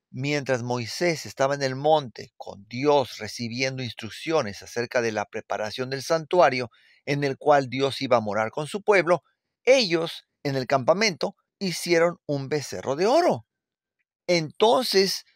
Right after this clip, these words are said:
Dios establece el sacerdocio arónico y parte de las funciones de este ministerio era la de interceder por los pecados del pueblo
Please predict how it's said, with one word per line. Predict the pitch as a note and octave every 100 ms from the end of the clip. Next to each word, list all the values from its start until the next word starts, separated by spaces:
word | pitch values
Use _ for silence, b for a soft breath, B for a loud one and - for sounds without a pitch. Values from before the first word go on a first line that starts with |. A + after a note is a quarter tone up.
| _
Dios | D3+ A3+
establece | A#3+ - F3 D#3+ E3 D#3 F#3 - _ -
el | E3 D#3
sacerdocio | C#3 B2 B2+ A#2 C3 - D#3 - _
arónico | D3+ E3+ F#3 A3+ C4+ G#3+ C3 G2+ _ _ _ _ _ _
y | G3+
parte | - A#3+ B3+ -
de | G#3+
las | F3+ D3+
funciones | D3+ C3 D#3 C#3+ G2+ - _ -
de | G2+ G#2
este | G#2+ - F3+
ministerio | G3 G#3 - G#3 F3 F3+ - _ _
era | G#3+ A3+ A3+
la | G3+
de | E3+
interceder | D3+ C3+ C3+ - A2+ B2 C#3+
por | G3+
los | F#3
pecados | - C#3 A#2+ C3 D#3
del | F#3
pueblo | - A3 G3 E3